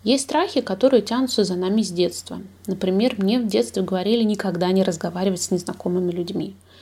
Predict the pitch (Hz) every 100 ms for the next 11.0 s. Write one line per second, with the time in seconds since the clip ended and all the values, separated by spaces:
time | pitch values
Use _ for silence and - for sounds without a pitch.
0 | - - - 262 254 247 208 180 165 175
1 | 165 185 180 170 - 190 285 277 185 185
2 | 185 - - - 185 175 - - - 233
3 | 240 170 190 208 220 180 190 180 185 180
4 | - - 180 180 202 208 190 190 180 180
5 | 175 262 330 185 - 190 180 - - -
6 | 180 175 220 254 - 165 - 202 196 190
7 | 185 190 254 240 185 - 175 170 175 -
8 | - - - - - _ - 202 220 -
9 | 190 190 196 - 202 185 254 - 196 180
10 | 185 - 185 185 185 - 170 - -